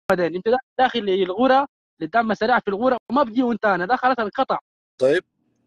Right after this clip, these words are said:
Speaker 1: الحل
Speaker 2: اذكر ليه
Speaker 1: الوحيد
Speaker 2: الكباري دي تاني؟
Speaker 1: بعد ذلك ينضرب من الطيران، يكون في ارتكاز حق الجيش فيه، ناس المناقل دي، الجيش في المناقل يجي الكباري دي،
Speaker 2: مم.
Speaker 1: يكون في ارتكازات. الحل الوحيد لناس الغورة.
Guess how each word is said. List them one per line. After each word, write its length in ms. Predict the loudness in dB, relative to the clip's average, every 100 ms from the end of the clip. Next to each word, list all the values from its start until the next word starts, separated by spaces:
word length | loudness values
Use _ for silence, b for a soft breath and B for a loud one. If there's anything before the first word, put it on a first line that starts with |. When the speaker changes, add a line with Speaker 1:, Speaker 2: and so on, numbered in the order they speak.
| _ _ _ _ _ _ _ _ _ _ -4
Speaker 1:
الحل 320 | 0 2 4
Speaker 2:
اذكر 40 |
ليه 80 | 4
Speaker 1:
الوحيد 180 | 4 2
Speaker 2:
الكباري 300 | 0 -2 -6
دي 100 | -10
تاني؟ 260 | -8 -4
Speaker 1:
بعد 260 | 0 0 0
ذلك 260 | -2 -2 -10 -10 _ _ _ -6
ينضرب 340 | -4 0 0 -2 _ _ _ _ _ _ -4
من 200 | -2 -2
الطيران، 600 | -2 0 2 4 2 0
يكون 220 | -6 -6
في 120 | -6
ارتكاز 300 | -10 -6 -6
حق 100 | -6 -8 0
الجيش 200 | 0 0
فيه، 280 | -4 -4 -4 _ _
ناس 120 | -8
المناقل 420 | -4 -2 0 0 0
دي، 200 | 0 0
الجيش 380 | -2 -6 -6
في 120 | -6 -6
المناقل 320 | -4 -2 -2
يجي 380 | -2 -6 -12 -14 _ _ _ _
الكباري 520 | -18 -10 0 2 4
دي، 220 | 4 2 0 _
Speaker 2:
مم. 160 | -20 -10
Speaker 1:
يكون 180 | -4 2
في 100 | 2
ارتكازات. 540 | 0 -2 0 2 0 -2 _ _ _ -6
الحل 240 | -2 2
الوحيد 400 | 2 2 0 2
لناس 200 | 2 2
الغورة. 380 | 0 0 0 -2